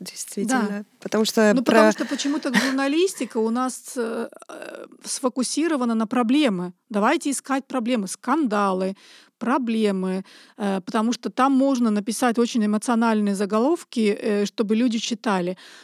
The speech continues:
Speaker 2: А хорошую позитивную эмоцию, которую можно тоже передать, почему-то в последнее время, э, мне кажется, никто не ищет. У нас кейловская школа, у нас кехровская школа, у нас теперь соединяют тапасскую школу, мы будем соединять кивильские школы вместе.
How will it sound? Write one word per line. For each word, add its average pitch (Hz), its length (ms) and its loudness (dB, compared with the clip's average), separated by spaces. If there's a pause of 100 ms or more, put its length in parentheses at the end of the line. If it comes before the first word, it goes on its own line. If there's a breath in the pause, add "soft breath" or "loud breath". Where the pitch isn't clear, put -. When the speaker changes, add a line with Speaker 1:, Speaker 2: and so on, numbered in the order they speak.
(120 loud breath)
Speaker 2:
А 220 100 -6
хорошую 262 500 0
позитивную 247 640 2
эмоцию, 214 500 0
которую 220 320 -2
можно 233 260 0
тоже 370 240 0
передать, 202 480 -2
почему-то 247 520 -2
в - 40 -6
последнее 247 460 -2
время, 240 500 -2 (400 loud breath)
э, - 220 -14
мне 240 160 -2
кажется, 247 320 -4
никто 233 240 -4
не 240 140 0
ищет. - 180 -6
У 208 40 -4
нас 247 220 -2
кейловская 220 640 -2
школа, 185 420 -6
у 202 100 -6
нас 240 180 -2
кехровская 208 760 -6
школа, 185 480 -8 (300 loud breath)
у 214 60 -10
нас 233 160 -2
теперь 277 300 -4
соединяют 254 420 -4
тапасскую 247 560 -4
школу, 185 340 -4
мы 202 120 -2
будем 240 200 -4
соединять 240 420 -4
кивильские 254 540 -2
школы 190 400 -4
вместе. 185 520 -6